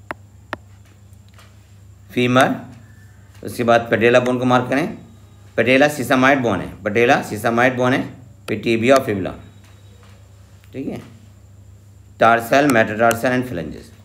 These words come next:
tarsal, metatarsal and phalanges। बोन्स के बारे में आप दूसरे वीडियो में पढ़ चुके हैं। नेक्स्ट हम देखते हैं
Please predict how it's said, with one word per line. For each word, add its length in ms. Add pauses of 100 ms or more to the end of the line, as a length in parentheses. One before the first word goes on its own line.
(460)
tarsal, 400
metatarsal 500
and 200
phalanges। 420 (960)
बोन्स 260
के 80
बारे 240
में 120
आप 220 (220)
दूसरे 260
वीडियो 220
में 140
पढ़ 140
चुके 240
हैं। 160 (1400)
नेक्स्ट 320
हम 120 (320)
देखते 260
हैं 220